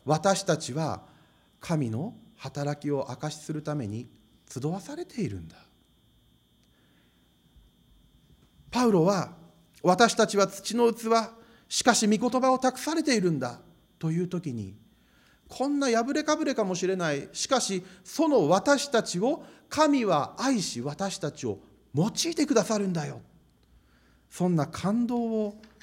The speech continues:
パウロは語ったんです。三つ目に分かち合いたいこと、それは、私たちは土の器に過ぎない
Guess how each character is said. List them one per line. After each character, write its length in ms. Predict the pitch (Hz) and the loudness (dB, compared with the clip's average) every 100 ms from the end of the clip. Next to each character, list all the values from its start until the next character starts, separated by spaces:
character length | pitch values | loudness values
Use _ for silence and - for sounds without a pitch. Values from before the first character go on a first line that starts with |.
| - | -6
パ 160 | 160 | -2
ウ 80 | 135 | -2
ロ 140 | 104 90 | -2 -6
は 220 | 131 165 - - | -8 -12 -18 -16
語 60 | |
っ 40 | 101 | -14
た 320 | 90 - 87 | -14 -14 -16
ん 20 | |
で 60 | 82 | -16
す。 60 | - _ _ _ _ _ _ _ _ _ _ _ _ _ _ - - - - _ _ - | -20 _ _ _ _ _ _ _ _ _ _ _ _ _ _ -20 -20 -20 -20 _ _ 2
三 180 | 175 | 2
つ 140 | 175 208 | 2 2
目 100 | 208 | 4
に 80 | 185 | 4
分 120 | 170 | 4
か 120 | 180 | 2
ち 120 | 190 | 2
合 80 | 180 | 0
い 60 | 175 | 2
た 100 | 170 | 0
い 80 | |
こ 120 | 160 156 | 0 -4
と、 340 | 147 143 - _ _ | -2 -2 -6 _ _
そ 160 | - 113 | -4 -2
れ 100 | 107 | -2
は、 240 | 113 254 - - - _ _ - | -4 -8 -14 -20 -20 _ _ 0
私 300 | 147 196 - | 4 4 4
た 100 | 196 | 0
ち 120 | 185 | 2
は 100 | 165 | 0
土 320 | 165 - 202 | -2 -10 0
の 140 | 214 196 | 2 2
器 260 | 202 208 | 2 0
に 120 | 196 190 | 0 -2
過 140 | 196 | -4
ぎ 140 | 208 | -2
な 160 | 208 185 | 0 0
い 140 | 160 | -2